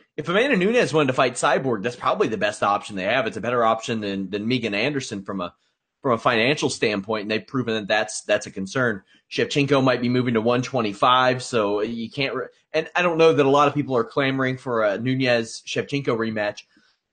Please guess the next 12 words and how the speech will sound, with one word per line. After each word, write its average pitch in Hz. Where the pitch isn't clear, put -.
but 165
if 156
Pennington 202
gets -
back 139
in 151
there 143
as -
soon 156
as 131
she'd 117
like, 156